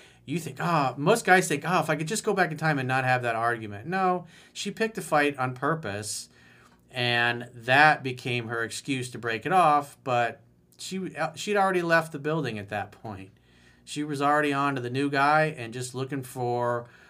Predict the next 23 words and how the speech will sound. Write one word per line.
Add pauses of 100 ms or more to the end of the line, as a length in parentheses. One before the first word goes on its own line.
(140)
a
way
to
blow
your
relationship
up
so
she
could
be
free (400)
to
give
whoever
this
other
guy
was
all
of
her
undivided